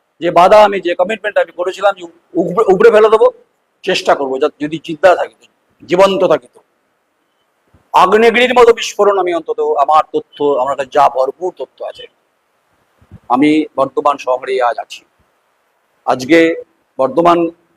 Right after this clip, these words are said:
নিয়েই বললাম, বিশ্ববিদ্যালয় যে ইতিহা-, বর্ধমানের ইতিহাস, বর্ধমান মানে জানেন তো রাজার শহর, কোচবিহার যেমন কোচ রাজাদের গড়, তেমনি বর্জ-, বর্ধমান হচ্ছে বিজয়চাঁদ মাহাতাব, তার আগে কী-, কীর্তিচাঁদ মাহাতাব,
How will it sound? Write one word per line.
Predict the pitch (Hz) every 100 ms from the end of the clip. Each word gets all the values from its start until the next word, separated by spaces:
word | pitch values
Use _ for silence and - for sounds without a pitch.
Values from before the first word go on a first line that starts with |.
| _ _ _
নিয়েই | 135 180 196
বললাম, | 175 165 185
বিশ্ববিদ্যালয় | 151 - 147 151 147 143
যে | 143
ইতিহা-, | 139 139 123
বর্ধমানের | 120 - 147 160 165 151
ইতিহাস, | _ 143 151 151 - _ _ _ _
বর্ধমান | 156 156 202
মানে | 202
জানেন | 202 214
তো | 202
রাজার | 160 180
শহর, | 170 170 170 - _ _ _ _ _ _ _ _ _ _ _ _ _ _ _ -
কোচবিহার | 151 285 196 180
যেমন | 202 202 180 _
কোচ | 180 180
রাজাদের | 190 196 190 160
গড়, | 175 156 135 - _ _
তেমনি | 151 160
বর্জ-, | 139 135 135 -
বর্ধমান | 131 135 170 180 190 180 _ _ _ _ _ -
হচ্ছে | 151 185 143 139 - _ _ _ _ _ _ _ _ _ _ _
বিজয়চাঁদ | 151 196 202 180 170
মাহাতাব, | 160 151 156 147 - _ _ _ _ _ _ _ _ _
তার | 156 175
আগে | 175
কী-, | 175 175
কীর্তিচাঁদ | 156 180 165 170 175
মাহাতাব, | 151 147 143 135